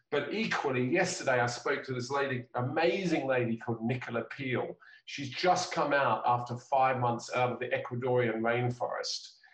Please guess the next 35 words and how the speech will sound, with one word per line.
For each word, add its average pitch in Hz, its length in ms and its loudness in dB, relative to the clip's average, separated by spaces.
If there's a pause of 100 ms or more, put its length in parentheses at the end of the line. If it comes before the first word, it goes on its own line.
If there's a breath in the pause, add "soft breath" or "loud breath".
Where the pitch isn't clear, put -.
(280 loud breath)
And 123 300 2
she 143 220 -4
said 131 480 -2 (160)
there's 131 160 0
a 135 60 2
hundred 175 440 2
and 156 140 0
eighty 147 280 0
reserves 123 1000 -2 (760 soft breath)
of 123 340 2
Ecuador, 123 520 2
in 127 240 2
the 123 120 2
Ecuadorian 113 560 0
rainforest, 104 580 -2
a 123 40 -2
hundred 143 360 -2
and 123 80 0
eighty 123 140 2
reserves. 110 560 -2 (280 soft breath)
They've 139 180 4
been 180 200 4
given 160 340 4
to 120 140 -6
the 123 140 2
Environmental 123 760 4
Agency. - 800 -2 (1200 loud breath)
And, 131 240 0 (360)
and 139 220 4
you'd 143 120 0
think 202 220 2
that's 147 200 2
a 135 40 -2
great 147 360 0
move, - 380 0